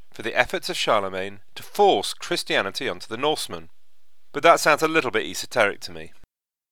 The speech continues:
could also be that the fall in trade generally led to poverty for the famous traders, and forced them to look for other ways of making a living. Some factors that may have led to the ninth century raids on England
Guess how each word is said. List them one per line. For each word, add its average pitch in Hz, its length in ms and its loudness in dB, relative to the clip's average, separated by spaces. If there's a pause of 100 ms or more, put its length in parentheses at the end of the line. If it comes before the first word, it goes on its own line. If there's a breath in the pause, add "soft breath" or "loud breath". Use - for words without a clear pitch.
(600)
could 165 80 2
also 123 300 8
be 117 320 2 (140)
that 139 100 -2
the 123 60 -10
fall 147 240 4
in 156 120 0
trade 101 340 4
generally 127 540 4 (260 loud breath)
led 147 180 6
to - 80 -8
poverty 104 500 4
for - 120 -12
the 104 80 -8
famous 85 400 -6
traders, 120 500 2 (400)
and 113 100 -8
forced 185 280 2
them 190 120 -6
to 156 120 -8
look 110 160 -2
for - 120 -4
other 127 200 2
ways 98 240 0
of 110 40 -12
making 101 340 -6
a - 20 -6
living. 101 380 -4 (1700)
Some 240 220 2
factors 208 340 6
that 135 160 0
may 196 240 6
have 127 180 -2
led 104 180 2
to 107 100 -10
the 101 60 -4
ninth 95 260 -4
century 107 360 -6
raids 101 320 -2
on 92 120 -8
England 127 480 -6